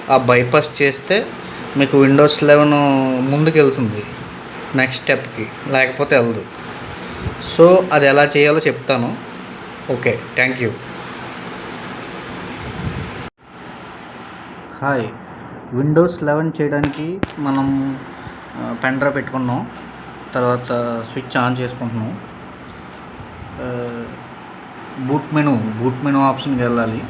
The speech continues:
బూట్ మెనూ ఆప్షన్ ఎఫ్ నైన్ కాంపాక్ట్, ఆ, తర్వాత వచ్చి పెన్ డ్రైవ్, బూటబుల్ పెన్ డ్రైవ్ సెలెక్ట్ చేసుకున్నాం.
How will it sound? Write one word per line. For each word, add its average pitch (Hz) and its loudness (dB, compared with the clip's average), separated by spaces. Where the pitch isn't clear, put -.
బూట్ 127 0
మెనూ 131 2
ఆప్షన్ 139 0
ఎఫ్ 131 -2
నైన్ 127 2
కాంపాక్ట్, 117 -2
ఆ, 120 -4
తర్వాత 127 2
వచ్చి 151 -2
పెన్ 127 2
డ్రైవ్, 117 0
బూటబుల్ 127 -2
పెన్ 127 2
డ్రైవ్ 123 0
సెలెక్ట్ 120 -4
చేసుకున్నాం. 117 -4